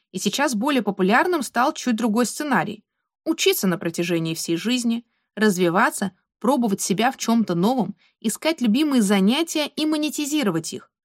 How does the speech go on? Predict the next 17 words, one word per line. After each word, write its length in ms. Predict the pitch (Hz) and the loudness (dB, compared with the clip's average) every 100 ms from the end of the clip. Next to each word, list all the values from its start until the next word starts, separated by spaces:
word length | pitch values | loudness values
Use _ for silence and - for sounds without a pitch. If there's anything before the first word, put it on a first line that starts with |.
| _ _ _ | _ _ _
Другими 440 | 190 202 196 226 196 | 2 4 6 6 4
словами, 600 | - 180 262 311 190 - _ | 2 2 4 2 0 -4 _
устраивать 520 | - 208 220 240 226 - | -8 -2 2 2 2 2
свою 280 | 214 214 | 4 4
жизнь 380 | 190 196 170 160 | 4 2 2 0
так, 300 | 208 285 - | 0 0 -2
чтобы 320 | - - 202 | -8 -4 -2
ты 140 | 202 180 | 0 2
мог 240 | 175 175 | 2 0
делать 360 | 175 165 160 - | 0 -2 -2 -4
то, 220 | 285 370 _ - | -4 -4 _ -12
что 180 | - | -2
доставляет 600 | 208 202 175 170 233 285 - | 2 2 0 2 2 0 -2
тебе 260 | 214 269 - | -2 -2 0
удовольствие, 720 | 226 226 190 160 - 208 214 _ _ | 0 2 2 0 -2 -10 -12 _ _
и 100 | 294 | -4
получать 720 | - 226 175 - - 220 - | 0 0 0 -2 -2 -2 -4